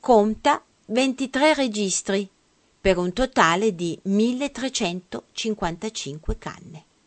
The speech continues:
Precedentemente nella cripta si trovava l'organo Moller, attualmente presente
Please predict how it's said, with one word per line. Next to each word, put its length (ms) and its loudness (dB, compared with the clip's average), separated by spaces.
Precedentemente 1300 2
nella 260 2
cripta 600 -4
si 180 -14
trovava 560 4
l'organo 560 2
Moller, 640 0
attualmente 960 2
presente 800 2